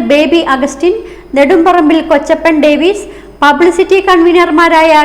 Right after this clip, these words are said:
കെ ജെ ജോൺസൺ കോക്കാട്ട്, മെജോ ജോൺസൺ തൊടുപ്പറമ്പിൽ, കോക്കാട്ട് ജേക്കബ് ബോബി, നിതിൻ ലോറൻസ് താണ്ടിയേക്കൽ എന്നിവർ പത്രസമ്മേളനത്തിൽ പങ്കെടുത്തു. പ്രമുഖ ധനകാര്യ സ്ഥാപനമായ ഐ സി എൽ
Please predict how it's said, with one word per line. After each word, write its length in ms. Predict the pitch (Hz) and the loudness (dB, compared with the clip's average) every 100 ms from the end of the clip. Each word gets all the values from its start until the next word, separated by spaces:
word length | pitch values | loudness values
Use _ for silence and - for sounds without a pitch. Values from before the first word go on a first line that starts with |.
| 302 | 0
കെ 100 | 285 285 262 | 0 0 0
ജെ 100 | 339 262 | -2 2
ജോൺസൺ 360 | 285 285 - 330 339 | 0 0 -2 -4 -2
കോക്കാട്ട്, 500 | 302 302 294 285 330 453 - - - - - - 254 | -2 0 -4 0 -2 -2 -10 -20 -20 -20 -20 -12 -6
മെജോ 300 | 269 262 359 320 | -4 0 0 2
ജോൺസൺ 340 | 330 311 320 294 | 2 2 0 -2
തൊടുപ്പറമ്പിൽ, 580 | 294 254 294 294 277 339 427 - - - - | -2 -2 -2 -2 0 -2 -4 -10 -20 -20 -2
കോക്കാട്ട് 460 | 294 320 330 330 339 233 | 0 2 0 0 -2 0
ജേക്കബ് 460 | 294 302 339 247 254 | 0 2 -2 -2 0
ബോബി, 400 | 302 277 294 381 403 - - - | 0 2 0 -2 -2 -14 -20 -8
നിതിൻ 280 | 269 262 359 349 | -4 2 4 4
ലോറൻസ് 360 | 320 320 - 320 | 4 2 -2 0
താണ്ടിയേക്കൽ 540 | 285 277 294 269 320 427 - - - - - | 0 0 -2 0 0 -2 -6 -16 -20 -20 -6
എന്നിവർ 280 | 269 277 269 262 | -2 0 0 0
പത്രസമ്മേളനത്തിൽ 920 | 269 262 269 269 277 277 277 277 277 359 339 | -2 -2 -4 -2 0 0 0 -2 -2 -2 0
പങ്കെടുത്തു. 540 | 240 220 202 202 196 - - - | -2 -4 -6 -8 -10 -12 -18 -6
പ്രമുഖ 340 | 339 370 381 453 440 | 0 2 2 2 2
ധനകാര്യ 480 | 370 349 392 392 381 | 2 2 2 2 2
സ്ഥാപനമായ 640 | 381 381 359 370 330 330 302 339 415 - | 0 0 2 0 2 0 2 0 -2 -2
ഐ 40 | 294 330 | -2 -2
സി 120 | - | -2
എൽ 100 | 381 | 0